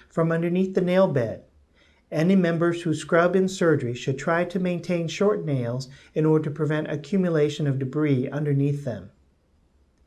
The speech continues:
Next, an aseptic on a sponge is utilized to clean the fingers, hands, and forearm. First, the aseptic is generally applied to the hand, progressing toward the forearm.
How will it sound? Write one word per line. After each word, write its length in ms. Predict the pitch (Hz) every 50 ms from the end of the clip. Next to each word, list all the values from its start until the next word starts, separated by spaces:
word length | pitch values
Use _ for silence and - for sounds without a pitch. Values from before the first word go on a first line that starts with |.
| _ _ _ _ _ _ _ _ -
Next, 460 | 151 147 156 175 - - - - - _ -
an 120 | 156 151
aseptic 680 | 151 160 151 - - 214 208 208 208 240 233 233 - -
on 220 | - 180 165 160 160
a 40 |
sponge 540 | 151 - - - - 170 170 147 127 123 -
is 180 | 147 131 127 135
utilized 520 | 156 175 165 156 147 139 135 135 135 -
to 60 | 143
clean 340 | 139 - - 175 160 160 147
the 80 | 131 127
fingers, 580 | - - 156 156 160 165 190 202 226 226 - - - - _ _ _
hands, 500 | - 165 160 156 147 143 143 151 147 -
and 200 | - 175 147 143
forearm. 540 | 143 - 180 180 175 156 135 120 113 107 - - _ _ _ _ _ _ _ _ _ _ _ _ _ _
First, 380 | - - 165 185 233 - - -
the 120 | - 156
aseptic 600 | 151 143 143 - - 180 185 190 - - 190 - 151
is 100 | 131 123
generally 420 | - 170 160 160 170 175 170 165
applied 440 | 156 147 151 - 156 147 147 151 151
to 80 | 160 147
the 100 | 139 135
hand, 540 | - - 143 147 147 151 160 180 208 - - - _ _ _ _
progressing 680 | - 160 139 131 156 151 156 151 - 175 160 156 151 151
toward 400 | - - 151 143 139 139 139 139
the 100 | 147 139
forearm. 640 | - - 143 139 131 123 113 110 104 104 104 -